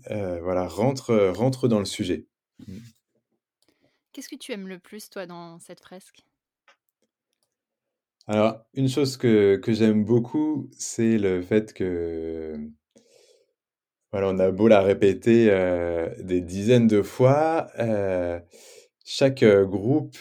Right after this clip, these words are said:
Speaker 1: est différent et, euh, ce qui va ressortir, euh,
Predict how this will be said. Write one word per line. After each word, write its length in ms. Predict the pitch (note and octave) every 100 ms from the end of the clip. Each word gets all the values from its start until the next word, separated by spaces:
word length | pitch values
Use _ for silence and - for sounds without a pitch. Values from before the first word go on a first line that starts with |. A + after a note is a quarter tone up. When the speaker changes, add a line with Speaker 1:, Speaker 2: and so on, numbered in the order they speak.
| C3 _ _ _ _ _
Speaker 1:
est 600 | - A#2 G#2+ F#2+ F2+ F2 E2+
différent 680 | F2+ F#2+ G#2+ F#2 B2+ A3+ - _ _ _ _ _ _
et, 260 | A#2+ B2 -
euh, 640 | A2 F#2+ F2 E2+ E2 D#2+
ce 140 | D#2+ -
qui 140 | -
va 100 | G#2+
ressortir, 680 | F#2+ - G#2 - - E3+ C#3+
euh, 260 | G#2 F#2